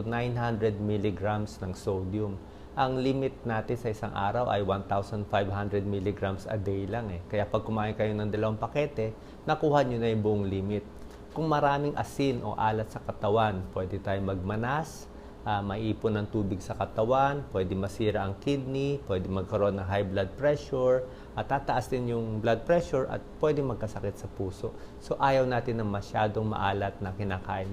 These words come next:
lalo na kung may high blood kayo. Pangalawa, mataas yung instant noodles. Ito yung mga nasa cup, nasa plastic.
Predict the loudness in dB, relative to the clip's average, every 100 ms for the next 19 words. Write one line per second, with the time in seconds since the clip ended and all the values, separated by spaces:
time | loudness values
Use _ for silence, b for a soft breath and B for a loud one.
0 | 4 4 4 0 -4 -6 -6 -4 -2 0
1 | 0 -4 -4 -4 -4 -6 -10 B B B
2 | B 0 4 6 8 6 6 0 4 2
3 | 2 0 0 -2 0 0 0 0 0 4
4 | 6 6 4 -2 -4 -2 0 -2 -2 -4
5 | -4 -4 -4 4 6 8 6 4 0 -8
6 | -8 -4 2 2 0 2 2